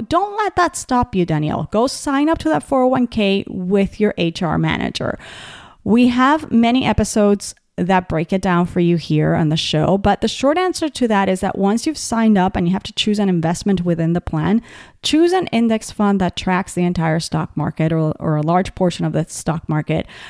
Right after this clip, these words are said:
Or if that's not available, then choose a similar mutual fund that does the same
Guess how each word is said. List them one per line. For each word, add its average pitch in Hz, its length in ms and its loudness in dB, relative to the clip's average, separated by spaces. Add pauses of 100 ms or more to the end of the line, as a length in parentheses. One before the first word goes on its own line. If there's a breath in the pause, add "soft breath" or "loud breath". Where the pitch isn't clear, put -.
(180 loud breath)
Or 226 160 2
if 214 120 0
that's 247 320 2
not 349 140 2
available, 294 380 2
then 240 180 0
choose 247 360 2
a - 60 -2
similar 240 440 2
mutual 269 500 4
fund 160 360 0
that 180 160 -2
does 170 200 0
the 269 80 -4
same 185 480 0